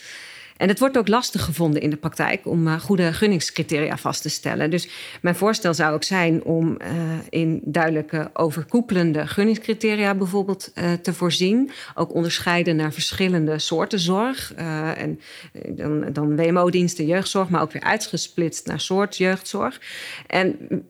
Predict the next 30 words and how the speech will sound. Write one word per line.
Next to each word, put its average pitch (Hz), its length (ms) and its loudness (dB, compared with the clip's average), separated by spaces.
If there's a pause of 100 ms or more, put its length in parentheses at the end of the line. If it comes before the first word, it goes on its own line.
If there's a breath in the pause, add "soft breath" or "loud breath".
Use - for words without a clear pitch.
(140)
misschien 254 380 4
is 214 80 4
het 196 120 4
wel 170 200 4
een 147 100 4
idee 160 300 2
om 165 300 2
daar 170 260 2
ook 226 140 2
een 254 60 2
soort 196 260 -2
gidsje 190 580 2
aan 175 160 4
te 180 100 -4
koppelen, 151 840 0
eh, 156 120 -2
als 160 200 0
de - 80 -2
gidsproportionaliteit, 160 1500 0
waarin 190 180 4
dergelijke 175 440 2
dingen 156 280 2
duidelijk 180 300 4
zijn, 151 220 0
wat 160 120 -2
het - 80 -10
echt - 180 -6
concrete 175 500 0
handvatten 156 600 -2
biedt. 202 340 -6